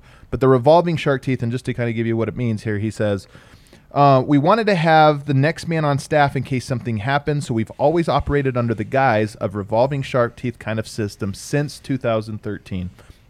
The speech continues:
It makes this, it makes a lot more sense, and this is why I say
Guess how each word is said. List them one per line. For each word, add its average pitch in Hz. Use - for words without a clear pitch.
It 208
makes 330
this, 392
it 185
makes 294
a 294
lot 196
more 185
sense, 208
and 185
this 247
is -
why 240
I 202
say 180